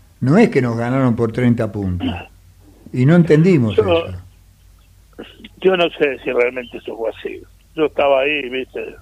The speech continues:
Speaker 1: Y la segunda vuelta
Speaker 2: Y no
Speaker 1: perdimos por ocho, por, por ochenta centésimos.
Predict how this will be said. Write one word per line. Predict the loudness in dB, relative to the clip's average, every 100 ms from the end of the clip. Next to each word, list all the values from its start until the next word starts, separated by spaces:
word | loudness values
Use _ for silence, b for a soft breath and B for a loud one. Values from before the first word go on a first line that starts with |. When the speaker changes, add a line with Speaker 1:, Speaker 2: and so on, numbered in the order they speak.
| -2
Speaker 1:
Y | 2
la | 2
segunda | 4 4 4 4
vuelta | 4 2 0
Speaker 2:
Y |
no | 0
Speaker 1:
perdimos | 0 2 2 2
por | 0 0
ocho, | 0 -2
por, | 0 -2 0
por | 0
ochenta | 0 -2 -4 -4
centésimos. | -6 -4 -4 -4 -6 -8